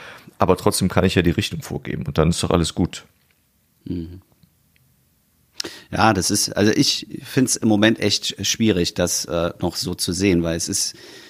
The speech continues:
Speaker 2: äh, wenn die, wenn wir jetzt mal das aktuelle Beispiel nehmen, ne, was wir nicht planen können,
Speaker 1: Ja.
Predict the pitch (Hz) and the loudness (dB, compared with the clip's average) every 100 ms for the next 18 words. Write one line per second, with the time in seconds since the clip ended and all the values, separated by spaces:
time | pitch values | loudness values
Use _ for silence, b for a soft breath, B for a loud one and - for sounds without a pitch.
0 | B B B - 98 92 90 101 95 - | B B B -4 -2 -2 0 0 0 0
1 | 104 131 113 101 101 95 95 - - 85 | 4 6 4 2 2 4 2 -2 -2 0
2 | 90 82 87 - 120 113 123 127 95 117 | 0 2 0 0 -2 0 0 0 0 -2
3 | 101 - 90 87 120 - - - 85 82 | -2 -4 -2 0 0 0 -4 -4 -2 0
4 | 80 80 90 87 139 - 87 | -2 -2 0 2 0 4 2